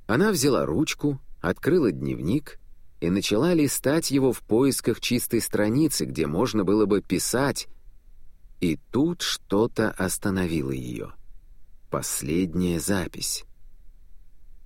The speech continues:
Последняя запись Камиллы была в пятницу, день, когда папа приносил домой подарки, и день катастрофы.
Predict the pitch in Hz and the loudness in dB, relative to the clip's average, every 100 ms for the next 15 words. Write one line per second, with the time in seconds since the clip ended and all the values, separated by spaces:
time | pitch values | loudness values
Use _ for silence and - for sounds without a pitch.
0 | - - - 98 147 147 151 120 143 135 | -4 -2 0 2 2 4 2 4 2 2
1 | 117 - 87 90 143 143 120 107 120 110 | 0 2 2 2 2 4 4 4 2 -2
2 | - 139 143 - 65 - - - - - | -2 0 2 0 -4 -4 -6 -8 -16 -20
3 | - - 64 92 127 131 80 82 78 98 | -16 -10 0 2 2 2 0 0 0 0
4 | 98 - 90 85 - 107 92 95 95 127 | 0 0 0 0 0 0 2 2 2 2
5 | 117 80 - 60 - - - - - - | 2 0 -4 -14 -14 -18 -20 -20 -12 -6
6 | 67 57 80 120 139 - - - - 98 | -6 -2 0 0 0 -4 -14 -10 -4 -2
7 | 107 - - 104 78 - | 0 -2 -2 -2 -2 -6